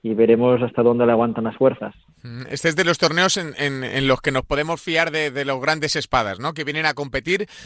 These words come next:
Speaker 2: por, por el premio económico y porque es un torneo de, de prestigio, ¿no?
Speaker 1: Sí, aquí el premio económico, para que nos hagamos una idea, de puntos reparte los mismos, pero da más del doble de dinero que, por ejemplo, en Santiago de Chile o Marsella. Por lo
Speaker 2: Hmm.
Speaker 1: tanto,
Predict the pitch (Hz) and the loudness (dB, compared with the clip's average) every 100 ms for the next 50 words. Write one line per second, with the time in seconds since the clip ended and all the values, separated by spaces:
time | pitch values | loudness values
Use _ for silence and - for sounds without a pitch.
0 | - - 131 131 131 127 120 151 156 170 | -12 -4 -2 -2 2 2 2 2 2 2
1 | 160 160 170 196 196 208 165 147 139 165 | 2 2 2 2 4 4 2 -2 -2 -6
2 | 151 156 147 151 143 143 139 131 131 131 | 0 2 4 4 6 6 6 4 0 0
3 | 135 - 123 107 95 131 - _ _ _ | -2 0 -2 -2 -4 -6 -8 _ _ _
4 | _ _ - 147 123 135 131 123 131 127 | _ _ 4 4 4 4 4 4 2 0
5 | 127 131 135 139 147 135 120 120 - 127 | 0 2 2 4 4 4 2 -2 -2 0
6 | 123 123 127 123 143 143 - 139 127 131 | 0 0 2 4 4 4 2 0 2 0
7 | 123 131 - 131 131 147 151 170 202 - | 2 2 2 0 0 -2 0 2 0 -2
8 | _ _ - 131 127 139 139 131 - 135 | _ _ 0 2 4 4 2 -2 -8 -2
9 | 131 131 131 131 127 131 139 147 135 131 | 2 6 6 6 6 4 4 4 4 2
10 | 139 127 127 - 120 135 127 123 - 139 | 0 0 0 -2 0 2 4 2 2 4
11 | 143 135 123 - 127 110 101 - _ - | 6 4 0 0 0 0 -2 -12 _ -6
12 | 113 110 110 110 123 | -2 0 -2 2 0